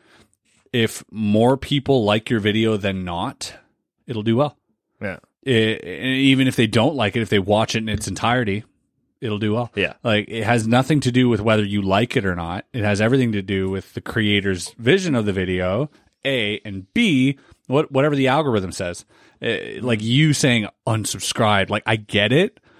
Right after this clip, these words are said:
Speaker 1: You're trying to make a stand and being like, and, and trying to get heard, and which you probably are, 'cause a lot of YouTubers read their comments, but they're not getting heard in the way you think they're getting heard.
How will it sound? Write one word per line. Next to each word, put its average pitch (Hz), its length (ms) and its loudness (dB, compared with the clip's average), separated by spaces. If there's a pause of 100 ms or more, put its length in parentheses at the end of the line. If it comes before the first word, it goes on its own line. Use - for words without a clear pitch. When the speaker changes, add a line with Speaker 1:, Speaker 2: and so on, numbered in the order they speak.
(180)
Speaker 1:
You're 113 120 0
trying 113 200 0
to 110 60 0
make 107 140 0
a - 40 -10
stand 117 560 2
and 110 100 0
being 104 220 0
like, 95 280 -2
and, 113 160 -4
and 107 160 -6
trying 117 260 0
to 107 60 -2
get 110 180 -4
heard, 113 600 -2 (480)
and 117 160 -2
which 117 300 -2
you 135 100 -10
probably 233 380 0
are, 196 300 2 (120)
'cause 131 140 -2
a 135 40 0
lot 147 200 2
of 131 240 0 (100)
YouTubers 151 440 0
read 151 140 2
their 131 60 0
comments, 143 640 -2 (960)
but 123 260 2
they're 127 140 0
not 160 200 2
getting 160 160 2
heard 147 220 2
in 135 60 0
the 117 80 0
way 113 160 2
you 120 160 2
think 131 240 -2
they're 110 80 -6
getting 95 220 -8
heard. 60 320 -14